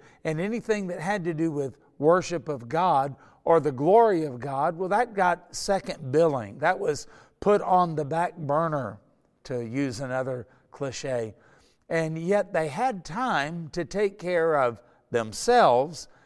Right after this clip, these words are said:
and they could tend to their fields and their farms and their livestock. They could build their houses, but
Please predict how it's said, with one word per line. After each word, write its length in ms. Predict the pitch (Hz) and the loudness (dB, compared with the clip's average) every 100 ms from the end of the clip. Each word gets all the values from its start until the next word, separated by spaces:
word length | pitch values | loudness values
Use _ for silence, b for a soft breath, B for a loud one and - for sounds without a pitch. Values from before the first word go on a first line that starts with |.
| b 139 | b -8
and 120 | 143 | -4
they 120 | 180 | -4
could 240 | 160 127 | -6 -10
tend 360 | - 202 208 185 | -6 -4 -4 -4
to 100 | 165 | -4
their 240 | 175 185 165 | -2 -2 -4
fields 600 | 175 160 175 175 147 135 | -4 -2 -2 -2 -6 -8
and 160 | 151 | -8
their 140 | 160 156 | -8 -4
farms 640 | 151 151 156 160 156 139 | 0 2 0 -2 -6 -6
and 120 | 156 | -4
their 140 | 156 | -4
livestock. 880 | 139 135 151 151 - 156 151 156 - B B 202 | -2 0 0 -2 -4 0 2 2 -4 B B 0
They 140 | 214 | 0
could 240 | 196 160 | 0 -2
build 260 | 180 185 147 | 2 2 2
their 160 | 165 151 | 0 -2
houses, 560 | 170 220 170 151 151 | -4 -4 -4 -6 -6
but 240 | 139 139 | -6 -6